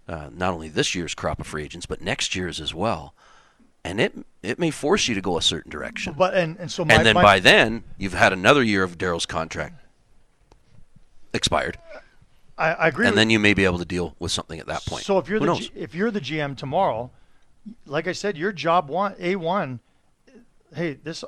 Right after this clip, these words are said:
Speaker 2: almost this entire team is under contract for next year, right? You've basically got the same team next year. A-,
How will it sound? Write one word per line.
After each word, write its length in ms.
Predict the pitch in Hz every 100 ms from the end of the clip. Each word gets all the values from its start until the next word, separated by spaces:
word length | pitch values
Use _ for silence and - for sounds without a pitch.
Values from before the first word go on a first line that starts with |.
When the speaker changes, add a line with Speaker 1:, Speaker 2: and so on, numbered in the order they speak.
| -
Speaker 2:
almost 260 | 175 190 156
this 120 | 127
entire 340 | 113 165 175
team 220 | - 156
is 120 | 135 120
under 160 | 107
contract 440 | - 131 127 101 104
for 100 | 110
next 260 | 110 -
year, 140 | 131 92
right? 200 | 107 120
You've 200 | 156 135
basically 360 | 156 - 120
got 160 | 117 107
the 60 |
same 260 | - 131 113
team 240 | 147 131
next 280 | 110 104 -
year. 180 | 127
A-, 100 | 107